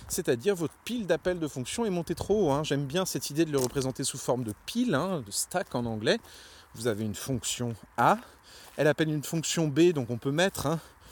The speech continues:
par-dessus ma petite plaque fonction A, ma plaque fonction B, parce que tant que je serai pas sorti de B, je reviendrai pas vers A, et ainsi de suite. Si jamais ma fonction B appelle une fonction C, hein ?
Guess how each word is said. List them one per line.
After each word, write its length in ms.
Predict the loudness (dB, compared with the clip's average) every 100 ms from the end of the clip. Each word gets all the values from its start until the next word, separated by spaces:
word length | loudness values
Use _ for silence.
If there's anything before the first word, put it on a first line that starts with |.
| -20 -4 0
par-dessus 420 | 2 2 0 2
ma 120 | 0
petite 380 | 0 -8 -10 -14 -6
plaque 260 | 0 0 0
fonction 520 | -4 -2 -2 -4 -6 0
A, 160 | 0 2
ma 140 | -2
plaque 300 | -2 -4 -4
fonction 440 | -4 -4 -4 -4
B, 240 | 0 0 0
parce 160 | -4 -2
que 140 | -4 -4 -14 -20 0
tant 140 | 2
que 40 | 2
je 60 |
serai 120 | 0 2
pas 120 | 2
sorti 280 | 0 -6 -10
de 40 |
B, 200 | 4 4
je 100 | 4
reviendrai 340 | 0 2 0
pas 180 | 2 2
vers 240 | 2 0 -2 0
A, 160 | 0 0 -12 -14 -10 -8 -6 -8 -12 0
et 100 | 2
ainsi 240 | 2 -2
de 40 | -4
suite. 260 | -2 -2
Si 120 | -2 -2
jamais 220 | 0 0
ma 120 | -2
fonction 360 | -4 -6 -4 0
B 240 | 0 0
appelle 220 | 0 -2 -4
une 80 |
fonction 400 | -6 -8 -8 -6
C, 320 | -2 2 2 0 -10 -20 -12 -6
hein ? 180 | -6